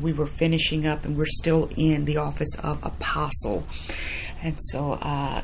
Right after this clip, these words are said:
great, great teaching. We definitely, we invite you to, to join us. Call in. Once again, five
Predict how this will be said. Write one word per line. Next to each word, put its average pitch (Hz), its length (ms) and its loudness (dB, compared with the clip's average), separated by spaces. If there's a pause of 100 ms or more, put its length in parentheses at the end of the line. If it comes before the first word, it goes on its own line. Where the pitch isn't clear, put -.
(100)
great, 170 300 2
great 156 320 -2
teaching. 170 560 0
We 151 160 -2
definitely, 160 640 0
we - 80 -4
invite 160 560 2
you 170 260 2 (160)
to, 165 300 -2
to 170 100 -2
join 165 420 0
us. 110 140 -2 (140)
Call 220 320 0
in. 151 360 0
Once 165 220 -2
again, 175 320 0
five 156 300 2